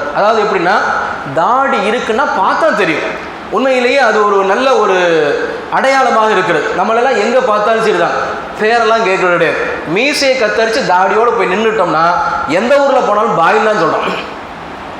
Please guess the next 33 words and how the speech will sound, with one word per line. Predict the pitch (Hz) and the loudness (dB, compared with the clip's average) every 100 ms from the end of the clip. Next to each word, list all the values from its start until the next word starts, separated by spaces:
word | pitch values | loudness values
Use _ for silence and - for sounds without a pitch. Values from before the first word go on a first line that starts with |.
| - | -8
நம்மளை | 147 180 175 | -2 0 2
என்ன | 208 | 2
சாதின்னு | 220 190 190 202 | 2 2 0 0
கேட்கறது | 170 170 160 | 0 2 0
இல்ல. | 139 - - - - 120 | 0 -4 -6 -10 -8 0
"பாய் | 175 196 | 2 2
உட்காருங்க | 175 196 190 | 2 2 2
பாய்", | 160 - | 0 -2
கண்டக்டர் | - 180 233 226 214 | -2 0 0 0 0
முகத்தாலே | 202 202 190 262 - | 0 2 0 0 0
"பாய் | 196 214 | 0 2
உட்காருங்க | 185 196 180 | 2 0 0
பாய்" | 170 180 | 0 0
தான் | 175 | 0
சொல்லுவோம். | 156 143 - - - - | -2 -2 -6 -10 -10 -4
சார்னு | 160 202 214 | 0 2 2
கூட | 220 | 0
சொல்ல | 220 185 | 0 0
மாட்டோம். | 165 143 165 | 0 0 0
பாய், | 185 - - - - | 2 0 -2 -4 -2
பாய்னா | 175 233 247 | 0 2 0
சகோதரன் | 254 190 240 254 226 | 0 0 2 2 0
இல்ல, | 160 208 - - - | 2 0 0 -2 -4
நல்ல | 165 208 | 0 2
அழகான | 202 202 226 240 | 2 2 2 2
வார்த்தை | 208 196 - 214 | 2 2 2 0
தானே, | 170 156 214 - - - 127 | 0 0 0 -2 -6 -6 -4
மரியாதை | 156 226 285 294 285 | 0 0 2 2 2
நமக்கு | 277 233 214 | 0 0 0
கிடைக்கும். | 214 175 165 | 0 0 0
நாம | 226 | 0
நம்புனோம்னா | 214 220 262 247 269 254 | 0 0 0 0 0 0
அல்லாஹ் | 262 240 | 2 2